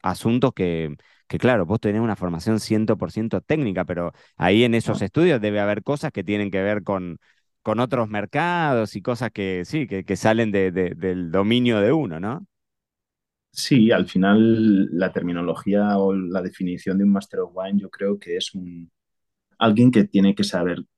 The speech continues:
Speaker 2: como de todo, ¿no? O sea, que nunca le puedas pillar en un renuncio. Seguramente a nivel muy concreto de las levaduras, por ejemplo, de la nutrición de las levaduras a la hora de las diferentes, ta, ta, ta,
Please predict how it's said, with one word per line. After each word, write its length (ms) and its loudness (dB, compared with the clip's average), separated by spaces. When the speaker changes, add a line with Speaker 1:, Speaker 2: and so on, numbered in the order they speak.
Speaker 2:
como 260 0
de 120 -6
todo, 300 -4
¿no? 280 -6
O 40 -12
sea, 320 -4
que 120 0
nunca 260 6
le 120 6
puedas 320 0
pillar 280 0
en 140 0
un 80 -2
renuncio. 500 -6
Seguramente 920 -2
a 100 -2
nivel 920 0
muy 480 2
concreto 720 -2
de 180 -4
las 540 -8
levaduras, 560 0
por 140 -10
ejemplo, 420 -6
de 80 -10
la 100 -10
nutrición 480 -6
de 100 -4
las 180 -4
levaduras 800 -2
a 60 -2
la 220 -2
hora 300 0
de 100 -6
las 160 -6
diferentes, 800 -2
ta, 100 -6
ta, 100 -2
ta, 240 -2